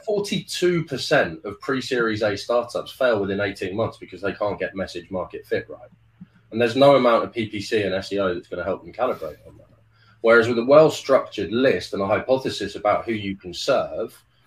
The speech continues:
and the ability to calibrate that evidence and re-pivot and adjust, you have a better chance at survival for the ten K a month that you're gonna be spending to do the same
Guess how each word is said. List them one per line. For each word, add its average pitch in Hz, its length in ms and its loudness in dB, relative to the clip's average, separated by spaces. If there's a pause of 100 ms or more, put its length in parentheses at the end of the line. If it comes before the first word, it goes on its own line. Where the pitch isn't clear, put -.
and 104 100 -6
the 117 60 2
ability 113 380 -2
to - 100 -14
calibrate 107 460 2
that 110 160 0
evidence 101 420 -4
and 98 220 -6
re-pivot 104 720 -4
and 95 240 -4
adjust, 127 800 -4 (340)
you 107 200 -4
have 104 240 -2
a 101 180 -2
better 104 420 -4
chance 95 400 -8
at - 100 -16
survival 85 580 -6
for - 100 -20
the 87 100 -10
ten 87 260 -8
K 87 180 -6
a 85 60 -6
month 87 240 -10
that 78 100 -20
you're 85 120 -16
gonna 80 140 -14
be 80 100 -20
spending 85 440 -10
to - 120 -20
do 80 140 -14
the 78 80 -20
same - 160 -20